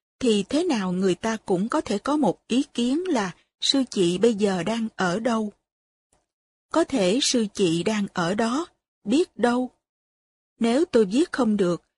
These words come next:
thì quý vị sẽ viết. Viết tiếp truyện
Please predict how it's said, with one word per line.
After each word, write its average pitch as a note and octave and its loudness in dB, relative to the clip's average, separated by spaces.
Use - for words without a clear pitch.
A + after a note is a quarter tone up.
thì G#3 2
quý D#4+ 2
vị F3+ 2
sẽ F#3+ 0
viết. B3+ 0
Viết C#4 2
tiếp D#4+ 2
truyện G3 2